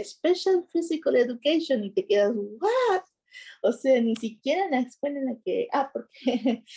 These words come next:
por medio de Include fue que logré yo cambiarlo a una institución <laughs> diferente, en donde puede recibir más servicios. Pero sí, son servicios que uno... Eh, educación física, cuando es en México, todos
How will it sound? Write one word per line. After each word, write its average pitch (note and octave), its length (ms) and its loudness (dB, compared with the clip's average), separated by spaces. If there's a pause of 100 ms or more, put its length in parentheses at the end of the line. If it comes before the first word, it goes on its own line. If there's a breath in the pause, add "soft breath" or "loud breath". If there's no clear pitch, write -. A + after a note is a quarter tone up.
(320 loud breath)
por A3 200 2
medio A3+ 220 4
de G#3 80 -4
Include G#3 400 -4
fue F#3+ 140 -4
que F#3 340 -6
logré F3+ 420 2
yo E3+ 160 0
cambiarlo D#3+ 480 -2
a D#3+ 100 -2
una - 160 -6
institución - 640 -8
<laughs> - 20 -8
diferente, F#3+ 680 0 (320)
en F#3 220 2
donde F3+ 320 0
puede F#3+ 200 2
recibir F#3+ 320 -10
más F#3 200 -16
servicios. G3 680 -6 (240)
Pero G#3+ 200 2
sí, F4 260 -2
son B3 180 -6
servicios B3+ 400 -4
que A#3+ 120 -2
uno... G#3+ 280 -4 (640 loud breath)
Eh, A#3 180 4
educación C4+ 460 0
física, F4 420 -6
cuando D4 220 -6 (140)
es B3+ 180 -4
en B3 100 -2
México, C#4 400 -2 (180)
todos C4+ 320 4